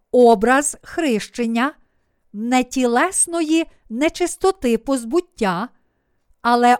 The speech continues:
обітниця Богові доброго сумління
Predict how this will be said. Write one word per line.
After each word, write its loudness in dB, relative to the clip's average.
обітниця -2
Богові 0
доброго 2
сумління -2